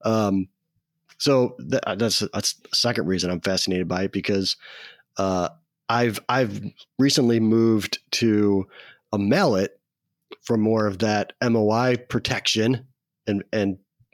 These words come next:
and preventative twisting to it. But I wonder if this guy, I could still play a blade, but with that nice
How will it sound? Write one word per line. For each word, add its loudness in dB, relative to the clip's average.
and -2
preventative 0
twisting -2
to 0
it. 0
But -2
I 0
wonder 0
if -4
this 0
guy, 0
I -4
could -4
still 0
play 0
a 2
blade, 0
but -4
with -4
that -2
nice -2